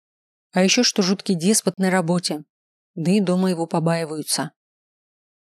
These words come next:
Да, образ властный и доминантный,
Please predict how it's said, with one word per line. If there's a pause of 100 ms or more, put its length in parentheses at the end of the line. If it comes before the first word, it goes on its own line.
(100)
Да,
образ
властный
и
доминантный,